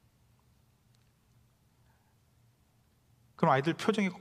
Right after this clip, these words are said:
갑자기 굳어버립니다. 그랬다가 한 삼, 사 초 있다가 다시 얼굴을 보여줘요. 얼굴 가려-, 가렸다가 다시 보여주면 아이들은 막 자지러지게 좋아해요.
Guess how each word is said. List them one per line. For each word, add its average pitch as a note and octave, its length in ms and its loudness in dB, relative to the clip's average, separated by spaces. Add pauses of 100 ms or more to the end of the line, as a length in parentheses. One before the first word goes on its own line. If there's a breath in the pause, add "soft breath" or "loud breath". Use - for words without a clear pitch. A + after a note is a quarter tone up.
(220)
갑자기 - 320 0
굳어버립니다. A#2 680 -4 (260)
그랬다가 D3+ 340 0
한 D#3+ 100 0
삼, A#3 220 -2
사 A3+ 180 0
초 A3 120 0
있다가 G3+ 240 2
다시 - 260 2
얼굴을 D3 300 0
보여줘요. A2+ 460 -10 (1800 loud breath)
얼굴 F3+ 260 4
가려-, F#3 360 0
가렸다가 G3 640 0
다시 F#3+ 260 0
보여주면 F3+ 440 0
아이들은 G3+ 480 0
막 G3 320 -6
자지러지게 G3+ 560 -2
좋아해요. A2+ 520 -6